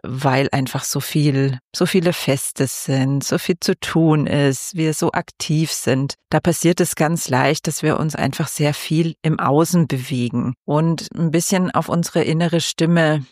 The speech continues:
vergessen zu hören, was sich bei vielen Menschen, die sich eben auf diesen Weg begeben haben, diesen inneren Weg, diesen Weg, wo wir auf unsere innere Stimme hören,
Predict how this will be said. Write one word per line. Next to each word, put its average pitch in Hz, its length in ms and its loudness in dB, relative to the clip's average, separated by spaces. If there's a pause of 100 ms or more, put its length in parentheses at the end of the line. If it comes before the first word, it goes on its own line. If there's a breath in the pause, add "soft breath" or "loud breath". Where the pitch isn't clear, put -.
vergessen 165 500 0
zu 151 220 0
hören, 151 540 2
was 147 240 -2
sich - 480 -2
bei 147 140 2
vielen 196 340 4
Menschen, 156 400 0
die 165 180 -2
sich 160 280 -4
eben 151 240 -2
auf - 200 -4
diesen 151 300 -4
Weg 147 220 -2
begeben 185 500 2
haben, 131 460 0 (120)
diesen 139 220 -4
inneren 151 580 2
Weg, 135 340 -2 (100)
diesen 139 420 -4
Weg, 156 400 2
wo 135 160 0
wir 131 140 2
auf - 100 -10
unsere 135 220 -2
innere 147 340 -2
Stimme 151 480 2
hören, 139 280 2